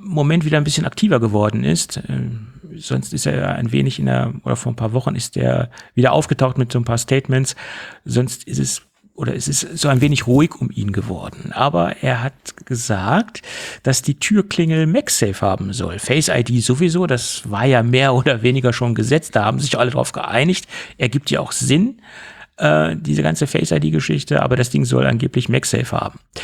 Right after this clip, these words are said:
Und dann haben so ein paar Leute sich mit, äh, so ein bisschen, in Anführungsstrichen, gewundert. "Ja, aber wenn das dann nur per MagSafe,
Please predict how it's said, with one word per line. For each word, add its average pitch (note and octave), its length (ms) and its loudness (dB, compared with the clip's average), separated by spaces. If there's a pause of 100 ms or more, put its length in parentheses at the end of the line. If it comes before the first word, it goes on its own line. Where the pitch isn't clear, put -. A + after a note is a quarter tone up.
(420)
Und A2+ 200 0
dann G#2+ 160 2
haben A2+ 680 0
so - 120 -10
ein G#2 100 -6
paar A2+ 180 0
Leute A#2+ 280 2
sich A2+ 300 0
mit, - 480 -4 (1000)
äh, G3 280 -8
so D3 100 -2
ein C3 60 -4
bisschen, C3+ 460 0 (560)
in - 100 -4
Anführungsstrichen, A2+ 600 0
gewundert. A#2+ 640 2 (440)
"Ja, D#3 240 2
aber E3+ 320 4
wenn C#3 100 4
das C#3 160 4
dann C3+ 160 4
nur C3+ 220 2
per A2+ 180 4
MagSafe, C#3 680 2